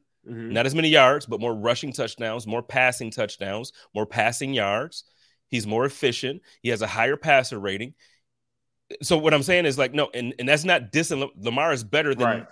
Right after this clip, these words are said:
Speaker 2: to, in my opinion, ninety percent of the quarterbacks in the
Speaker 1: Right.
Speaker 2: league. I love Lamar Jackson, but no, like, it, Josh, you're talking about a mistake that the Browns made 'cause they were desperate.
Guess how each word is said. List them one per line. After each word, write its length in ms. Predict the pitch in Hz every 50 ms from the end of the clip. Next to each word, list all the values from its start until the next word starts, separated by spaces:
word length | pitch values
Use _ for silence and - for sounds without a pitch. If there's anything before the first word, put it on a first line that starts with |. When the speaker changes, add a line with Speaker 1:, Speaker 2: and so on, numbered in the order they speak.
| _ _
Speaker 2:
to, 180 | - - 139 110
in 60 | 123
my 160 | 120 143 156
opinion, 400 | 147 135 - 175 160 127 110 110
ninety 300 | 113 123 135 147 143 143
percent 360 | 139 143 131 - - - 165 147
of 60 | 127
the 80 | 131
quarterbacks 540 | 120 - - 160 147 135 113 135 127 120 -
in 80 | 135 117
the 60 | -
Speaker 1:
Right. 180 | 123 113 107 -
Speaker 2:
league. 80 | - - _ _ _ _ _ _
I 100 | - 135
love 340 | 135 139 147 175 214 220 170
Lamar 260 | 131 117 113 101 101
Jackson, 360 | 92 107 98 87 - - - - _ _ - _ _
but 160 | 117 131 - _ _ _ _ _ _ _
no, 340 | 131 135 143 160 147 107 87
like, 300 | 85 101 107 107 110 -
it, 120 | - 120 117 - - - _ _ _ _ _ _ -
Josh, 360 | - - 131 123 139 147 131 160 - - _ - 85 - -
you're 180 | 127 131 165
talking 300 | 165 - 208 185 180 170
about 260 | 156 160 156 120 101 - - - _ _ _ _ _
a 80 | - 113
mistake 480 | 107 104 107 - - - 160 151 - -
that 120 | 117 104
the 60 | - 95
Browns 360 | - 120 120 123 113 104 104
made 380 | 110 117 117 107 101 95 90 _ _ _ _
'cause 140 | - 120 107
they 80 | 117 110
were 100 | 98 98
desperate. 500 | 90 87 110 104 98 - - - -